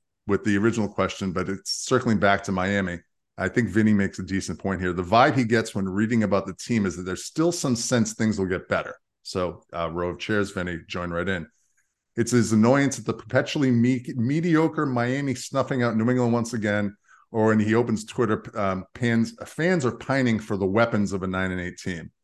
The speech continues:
He doesn't have a read in this Patriots team. They can't win from behind. They s-, make too many mistakes. By the way, a stat I stole from the, uh, Lombardi's G M Shuffle. They've run ninety plays on offense so far this season.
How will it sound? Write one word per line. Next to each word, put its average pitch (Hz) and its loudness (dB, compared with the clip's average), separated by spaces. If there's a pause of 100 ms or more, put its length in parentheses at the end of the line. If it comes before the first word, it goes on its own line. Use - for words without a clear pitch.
(340)
He 104 -2
doesn't 120 2
have 123 4
a 117 4
read 117 2
in 117 2
this 110 0
Patriots 110 -4
team. 107 0
They 92 -2
can't 131 -2
win 131 0
from 110 -2
behind. 120 0
They 92 0
s-, - -10
make 104 -2
too 98 -6
many 90 -4
mistakes. 135 -2 (440)
By 120 2
the 107 4
way, 95 2
a 87 -4
stat 120 2
I 101 2
stole 104 -4
from 92 -6
the, 87 -6
uh, 85 -6 (160)
Lombardi's 98 0
G 95 -8
M 85 -6
Shuffle. - -4 (360)
They've 113 2
run 107 2
ninety 113 2
plays 104 -4
on 90 -4
offense 90 -4
so 92 -4
far 87 0
this 82 -8
season. 73 -10